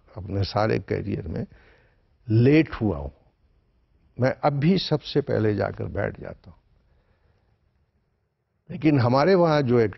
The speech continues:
ट्रेंड है कि ये एक्टर हैं और एक्टर अब आ रहे हैं या स्टार तशरीफ ला रहे हैं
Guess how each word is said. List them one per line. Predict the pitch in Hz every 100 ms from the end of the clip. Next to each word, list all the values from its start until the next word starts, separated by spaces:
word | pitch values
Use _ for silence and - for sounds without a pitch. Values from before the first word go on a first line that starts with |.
| _
ट्रेंड | 143 160 185
है | 127 95 - - _ _ _ _ _ _ _ _ _ _ _ -
कि | 123
ये | 139 156 147
एक्टर | 151 - 170
हैं | 123 - - 180 - _ 143
और | 110
एक्टर | 113 113 - 180
अब | 160 127
आ | 104
रहे | 101 107
हैं | 180 202 180
या | 185 117
स्टार | - 135 127 135 -
तशरीफ | 113 - 135 120
ला | 113 107
रहे | 104 -
हैं | -